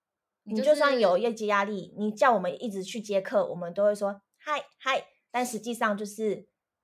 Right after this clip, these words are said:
Speaker 2: 跟平常一样。<laughs>
Speaker 1: 所以派遣公司不会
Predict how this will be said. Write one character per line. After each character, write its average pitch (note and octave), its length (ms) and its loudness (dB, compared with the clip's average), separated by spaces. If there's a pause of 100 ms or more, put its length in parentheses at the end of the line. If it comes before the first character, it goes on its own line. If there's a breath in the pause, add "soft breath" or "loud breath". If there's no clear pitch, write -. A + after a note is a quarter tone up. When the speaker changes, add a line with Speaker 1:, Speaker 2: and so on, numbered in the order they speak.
(520)
Speaker 2:
跟 A3+ 160 -2
平 G3 120 -6
常 E3 220 -8
一 - 40 -14
样。 D#3+ 180 -2
<laughs> F4+ 1120 8 (1120 loud breath)
Speaker 1:
所 G4 160 -8
以 G#4 160 -2 (100)
派 F4+ 300 -2
遣 G3 480 -10 (140)
公 B3 200 -4
司 C4 160 -8
不 A#3 200 -4
会 A3 480 -4